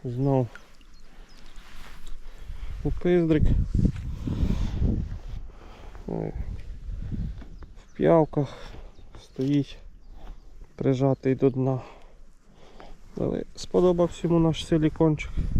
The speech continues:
Біжи. Єсть. О, друзі, у нас на наступному ж закиді. Що там, наче щось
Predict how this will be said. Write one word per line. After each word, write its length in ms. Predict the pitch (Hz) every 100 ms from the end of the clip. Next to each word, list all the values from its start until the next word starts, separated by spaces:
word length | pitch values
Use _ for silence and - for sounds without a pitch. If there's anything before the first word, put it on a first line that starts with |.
| - - - -
Біжи. 240 | 147 151 131 - 196 - - - - - - - - - - - - - - - - - - - - - - - -
Єсть. 380 | 104 196 - - - - - -
О, 140 | 165
друзі, 380 | 151 175 170 180 - - - - - - - - - -
у 40 |
нас 360 | 143 165 139 -
на 60 | 175
наступному 760 | 185 - - 143 147 147 147
ж 100 | 135
закиді. 500 | 135 131 - 139 135 - - - - - - - - - - - - - - - - - - - - - - - - - - - - - - - - - - - - - - - - - - - - - - - - - -
Що 140 | 135 120
там, 140 | 123
наче 280 | 143 151 165
щось 320 | - - -